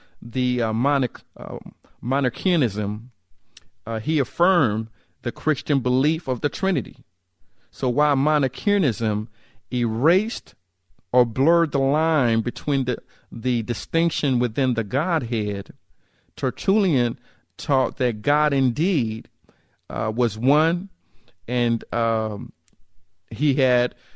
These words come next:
uh, uh, revealed himself as three persons. So Tertullian,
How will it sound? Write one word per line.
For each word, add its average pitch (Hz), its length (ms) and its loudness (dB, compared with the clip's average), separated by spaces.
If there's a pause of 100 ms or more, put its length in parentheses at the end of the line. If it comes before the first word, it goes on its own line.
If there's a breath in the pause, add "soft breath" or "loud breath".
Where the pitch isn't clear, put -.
(280 soft breath)
uh, 110 460 -2
uh, 107 220 -2
revealed 135 440 4
himself 117 600 0
as 123 160 0
three 131 280 -2
persons. - 640 -4 (1040)
So - 120 -6
Tertullian, 143 760 0